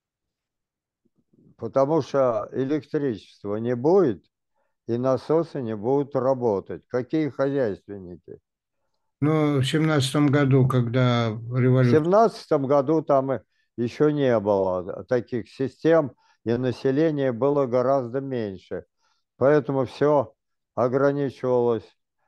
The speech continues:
Speaker 1: Я же еще помню эти времена. Все ограничивалось этими, как их называли, не знаю, как они официально, но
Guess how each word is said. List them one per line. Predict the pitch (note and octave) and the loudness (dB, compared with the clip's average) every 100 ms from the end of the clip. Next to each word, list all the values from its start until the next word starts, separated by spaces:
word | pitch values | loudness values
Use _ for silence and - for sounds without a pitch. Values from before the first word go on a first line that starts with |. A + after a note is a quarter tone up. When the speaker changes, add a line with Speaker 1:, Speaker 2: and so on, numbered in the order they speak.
| _ | _
Speaker 1:
Я | A#2 C3+ A#2+ | -6 -4 -4
же | B2 | -6
еще | A#2 - A#2 | -8 -10 -8
помню | A2+ D#3+ D#3+ C#3+ A#2 | -2 0 0 -4 -6
эти | F#2+ A#2 | -6 -6
времена. | G#2+ A#2+ A#2+ B2 A#2 G2 D#2+ - _ _ _ _ _ _ | -4 -4 -4 -4 -4 -4 -4 -10 _ _ _ _ _ _
Все | _ C#3+ D3 | _ -2 0
ограничивалось | C#3 C3 C#3 C#3 C3+ A#2 B2 A#2+ A#2 A2+ G2+ _ _ _ _ - | 0 -2 -2 -2 -6 -8 -6 -4 -2 -4 -8 _ _ _ _ -6
этими, | A#2+ A2+ A#2 G#2+ G2 F2 _ _ _ _ _ _ _ _ _ - - | -4 -4 -4 -4 -6 -8 _ _ _ _ _ _ _ _ _ -20 -4
как | B2 G2+ | -2 -2
их | A#2 - | -4 -4
называли, | B2 A#2+ A#2+ B2 G#2+ G#2 G2+ | -2 0 2 4 2 2 -2
не | A#2+ A#2 | -2 -2
знаю, | B2 A2 F#2+ | -2 -2 -4
как | F#2+ | -6
они | G2+ A2 | -6 -6
официально, | A2+ F#2+ - D3+ D#3+ C3 G#2+ | -6 -10 -6 -2 0 -2 -4
но | G2+ G2 | -4 -6